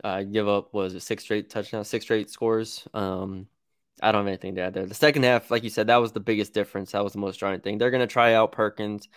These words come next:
They're gonna try out Mason Smith this week, which gets into Capital City's next question of bi-, does big number zero play this weekend? Uh, Brian Kelly said he'll play around thirty snaps, which is what I would have expected him to play against Florida State.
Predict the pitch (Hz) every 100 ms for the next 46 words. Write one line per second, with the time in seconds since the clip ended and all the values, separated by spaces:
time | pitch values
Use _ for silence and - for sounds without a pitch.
0 | - _ _ 117 120 113 107 113 107 101
1 | 107 107 101 - 107 101 98 - 101 101
2 | - 110 98 101 104 95 92 - _ 107
3 | 104 98 - 101 98 104 101 - - 107
4 | 95 101 92 92 107 - - 110 104 120
5 | 107 107 101 95 101 98 92 - 127 113
6 | 107 120 110 110 107 107 _ _ _ _
7 | _ 104 98 - 107 104 107 104 101 101
8 | 107 101 - 104 101 98 _ _ _ 107
9 | 101 98 107 107 - 117 123 135 - 117
10 | 107 - 104 110 101 104 101 - - 117
11 | 101 101 - 104 - 107 101 98 - 104
12 | 101 98 - - 104 95 - 104 135